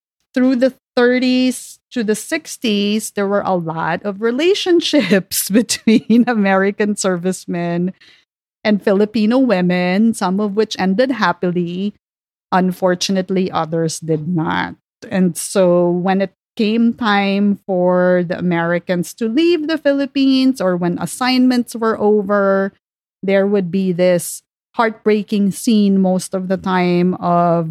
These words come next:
Filipino women bringing their American men to the boats or ships that would take them back to America. And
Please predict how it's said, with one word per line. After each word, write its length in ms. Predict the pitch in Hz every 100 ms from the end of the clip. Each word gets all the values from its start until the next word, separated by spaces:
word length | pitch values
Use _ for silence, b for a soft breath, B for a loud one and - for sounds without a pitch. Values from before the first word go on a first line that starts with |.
| 160
Filipino 520 | 214 190 190 190 185
women 640 | 175 196 233 220 214 208 175
bringing 380 | 175 175 175
their 300 | 170 170 165
American 720 | - 180 175 165 170 180 170
men 600 | 175 196 185 185 185 185 - _ _ _ -
to 180 | 202
the 160 | 185 180
boats 1000 | 160 208 214 208 - - - - - -
or 140 | - 185
ships 720 | - 240 214 - - - - -
that 140 | 185
would 240 | 180 180 -
take 260 | 190 180
them 240 | 180 180 175
back 400 | 175 175 180 -
to 260 | - 175 175
America. 920 | 185 180 196 196 185 196 180 175 175 170
And 800 | 180 170 165 165 165 165 160 165